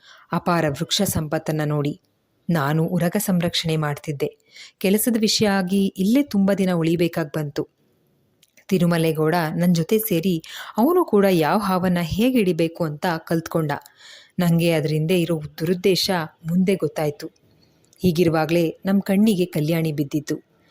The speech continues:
ತಿರುಮಲೇಗೌಡಂಗೆ ಆಗ್ಲೇ ಮದುವೆ ಆಗಿತ್ತು. ಅವನ ಹೆಂಡತಿ ಪೇಟೆಲಿದ್ಲು. ಕಲ್ಯಾಣಿ ನಮ್ಮಿಬ್ಬರಲ್ಲಿ ನನ್ನನ್ನ ಇಷ್ಟಪಟ್ಟು ಸ್ನೇಹ ಸಂಪಾದಿಸಿದ್ರೆ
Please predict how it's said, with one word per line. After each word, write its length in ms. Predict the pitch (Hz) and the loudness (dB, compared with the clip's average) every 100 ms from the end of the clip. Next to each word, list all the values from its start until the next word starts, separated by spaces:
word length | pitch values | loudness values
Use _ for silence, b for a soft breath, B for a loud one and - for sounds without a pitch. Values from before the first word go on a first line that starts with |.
| B B - | B B -2
ತಿರುಮಲೇಗೌಡಂಗೆ 1040 | 190 175 170 170 165 156 151 151 180 165 - | 2 2 2 2 0 -2 -2 0 -2 -2 -2
ಆಗ್ಲೇ 300 | 185 202 170 | 0 2 4
ಮದುವೆ 320 | 170 156 160 | 2 2 2
ಆಗಿತ್ತು. 520 | 185 165 151 - - - _ b b b | 2 0 -2 -4 -10 -10 _ b b b
ಅವನ 160 | 185 196 | 2 2
ಹೆಂಡತಿ 580 | 160 185 202 226 202 | 4 4 2 2 0
ಪೇಟೆಲಿದ್ಲು. 680 | 170 175 190 220 180 156 156 - _ _ _ B B - | 0 0 2 2 2 0 -4 -6 _ _ _ B B -2
ಕಲ್ಯಾಣಿ 600 | 185 175 185 170 170 165 | 2 4 2 2 0 -2
ನಮ್ಮಿಬ್ಬರಲ್ಲಿ 600 | 170 175 160 185 202 170 | 0 0 0 0 0 0
ನನ್ನನ್ನ 400 | 165 156 208 220 | 0 0 0 2
ಇಷ್ಟಪಟ್ಟು 760 | 202 175 - 175 170 156 196 175 | 0 -2 -4 -4 -4 0 0 0
ಸ್ನೇಹ 340 | - 208 220 226 | -2 0 2 0
ಸಂಪಾದಿಸಿದ್ರೆ 960 | - 170 156 156 147 - 143 190 165 | -2 -4 -4 -6 -4 -8 -2 0 0